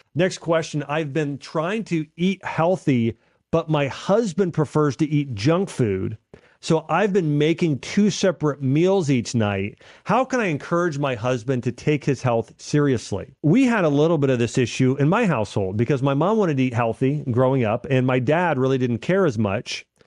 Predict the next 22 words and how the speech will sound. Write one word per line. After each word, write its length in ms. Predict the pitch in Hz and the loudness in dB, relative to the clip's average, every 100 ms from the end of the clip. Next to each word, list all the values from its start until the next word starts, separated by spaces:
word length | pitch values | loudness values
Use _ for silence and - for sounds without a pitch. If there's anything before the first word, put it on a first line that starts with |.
| _ _ _ | _ _ _
And 360 | 160 165 160 156 | 0 2 2 0
so 580 | - 170 151 151 151 - | 0 2 4 4 0 -2
what 160 | 147 156 | 0 2
I 100 | 156 | 2
think 300 | 214 247 208 | 0 0 0
we 100 | 175 | 0
found 300 | 180 165 156 | 2 2 2
over 160 | 131 | 0
time 320 | 123 151 175 | 0 0 2
was 180 | 151 127 | 2 2
my 120 | 147 | 0
dad 220 | 165 147 156 | 2 2 2
eventually 460 | 135 139 - 147 | 0 -2 0 -2
changed. 540 | 135 156 139 90 - - _ _ _ _ | 0 -4 -4 -10 -18 -20 _ _ _ _
And 160 | 156 156 | 0 2
based 260 | 190 220 202 | 2 2 0
on 100 | 165 | -2
a 60 | |
couple 260 | 156 160 151 | -2 -2 0
reasons, 300 | 156 135 110 | 0 0 -2
my 180 | 151 175 | -2 0
mom 580 | 160 170 131 113 123 | 0 0 -2 -4 -8